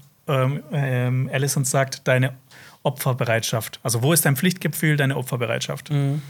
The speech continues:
Speaker 1: Ja.
Speaker 2: Und jetzt sehen wir einen Drachen.
Speaker 1: Jetzt sehen wir Drachen. Und ich denke mal, dass das, er hat rote Schuppen.
Speaker 2: Mhm.
Speaker 1: Wer könnte das sein?
Speaker 2: Caraxes.
Speaker 1: Caraxes, genau. Der Blutwurm. Der nämlich rote Schuppen, genau.
Speaker 2: Ja.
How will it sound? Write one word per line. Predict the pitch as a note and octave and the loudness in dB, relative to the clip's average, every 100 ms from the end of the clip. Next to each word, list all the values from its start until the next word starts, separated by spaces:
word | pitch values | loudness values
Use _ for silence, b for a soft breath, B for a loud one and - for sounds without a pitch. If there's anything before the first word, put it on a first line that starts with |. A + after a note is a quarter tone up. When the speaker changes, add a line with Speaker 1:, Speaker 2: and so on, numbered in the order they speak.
| B B B B B _ _ _ _ - | B B B B B _ _ _ _ -4
Speaker 1:
Ja. | A#2+ F3+ - | -4 -4 -8
Speaker 2:
Und | C#3+ B2+ | -4 -2
jetzt | B2+ - | -2 -2
sehen | C#3+ D3 | -2 -2
wir | |
einen | D#3 | -2
Drachen. | D#3 B2+ B2+ B2+ - C#3+ | -2 -2 -4 -8 -6 -4
Speaker 1:
Jetzt | B2+ | 0
sehen | E3 | 2
wir | D#3+ | 2
Drachen. | C3+ C#3+ F3 G3+ G#3 B B B B B _ - | 4 2 2 0 -2 B B B B B _ -2
Und | C3+ C3+ | 0 0
ich | C3 | -2
denke | D3 D3+ | -2 0
mal, | D3+ C3+ C3 | 2 2 2
dass | A#2+ A#2+ | 0 -2
das, | - A#2 A#2+ - - - _ _ _ _ _ | -2 -2 -2 -2 -4 -8 _ _ _ _ _
er | B2+ | -4
hat | B2 | 0
rote | D3 F#3 F#3+ | 0 0 -2
Schuppen. | - F#3 F#3+ G3 C#3+ C#3 C3+ | -2 -4 0 0 0 0 0
Speaker 2:
Mhm. | D3+ - - _ _ _ _ _ _ _ _ - | -2 -8 -20 _ _ _ _ _ _ _ _ -8
Speaker 1:
Wer | B2+ | -4
könnte | D3 C#3 | -2 0
das | C3+ | -2
sein? | C3+ E3 F3+ | -2 0 0
Speaker 2:
Caraxes. | B2+ - - - | -2 -8 -10 -10
Speaker 1:
Caraxes, | - A#2 A#2 - A#2+ - | -2 -2 -2 -4 -6 -4
genau. | A2+ G#2+ A2 - | -2 -2 -4 -4
Der | A2+ | -2
Blutwurm. | A#2 A#2 A#2 G#2+ A2+ - b b b - | -2 -4 -4 -4 -4 -8 b b b -4
Der | |
nämlich | A#2+ A#2 - | -2 -2 -2
rote | A2 A#2 | -6 -6
Schuppen, | - - A#2+ - | -8 -8 -10 -10
genau. | - | -8
Speaker 2:
Ja. | C3 | -6